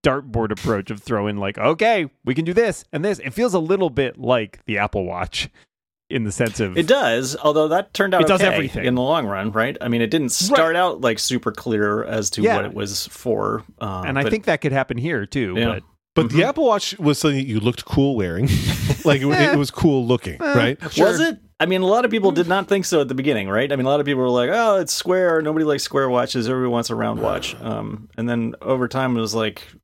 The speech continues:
Speaker 2: "Who cares?" <laughs> There,
Speaker 3: I,
Speaker 2: there
Speaker 3: I,
Speaker 2: were
Speaker 3: it
Speaker 2: square watches before. <laughs>
Speaker 3: Apple's track record in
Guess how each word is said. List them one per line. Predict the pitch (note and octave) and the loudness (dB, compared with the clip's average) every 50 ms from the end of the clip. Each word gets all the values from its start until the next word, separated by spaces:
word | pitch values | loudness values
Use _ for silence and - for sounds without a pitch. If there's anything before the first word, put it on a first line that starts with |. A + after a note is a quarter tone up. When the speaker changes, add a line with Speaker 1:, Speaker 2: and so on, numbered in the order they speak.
| _ _ _ _ _ _ - - - - - _ _ _ _ _ _ - | _ _ _ _ _ _ -10 -10 -10 -10 -12 _ _ _ _ _ _ -8
Speaker 2:
"Who | B2+ | -6
cares?" | - C#3+ C3+ A2 F#2 F2+ - - - - C3 | -4 -4 -4 -4 -4 -6 -8 -8 -8 -10 0
<laughs> | - A#3 A3 - _ _ _ _ _ _ - G#3+ - _ _ _ _ _ _ - E3+ F3 E3 D3+ C#3+ - | 0 0 0 0 _ _ _ _ _ _ -4 -4 -4 _ _ _ _ _ _ -12 -8 -6 -6 -6 -8 -2
There, | - C#3 C#3+ | 2 2 2
Speaker 3:
I, | D3+ D3+ | 4 4
Speaker 2:
there | D3+ D#3+ D#3 | 4 4 6
Speaker 3:
I, | |
Speaker 2:
were | D3+ G#3+ C4 | 6 4 4
Speaker 3:
it | G3+ D3+ | 2 0
Speaker 2:
square | C#3 - E3+ C#3+ B2+ | 2 2 2 2 4
watches | A#2+ A#2 A2+ A2 A#2+ A#2 | 2 0 0 -2 -4 -4
before. | G2+ G#2 G#2+ G2+ A2 A2 G#2+ G#2+ A#2 E3 - - - F3 - - _ | -4 -4 -4 -2 -2 -2 0 0 0 0 -2 -2 -4 -4 -4 -4 _
<laughs> | - _ _ _ _ _ - | -20 _ _ _ _ _ -2
Speaker 3:
Apple's | C3 C#3+ E3+ F3 G3+ F3 D3 - | 0 0 2 2 0 -2 -2 -4
track | - - F3+ D#3+ D#3 - | -2 0 2 2 2 2
record | E3+ D#3 C#3 - C#3 B2+ B2+ | 0 0 0 0 -2 -4 -2
in | C3+ B2+ A#2+ A2+ A2 G#2 G2+ G#2 G2+ F#2+ A2 | -2 0 2 2 2 0 -2 -4 -6 -6 -8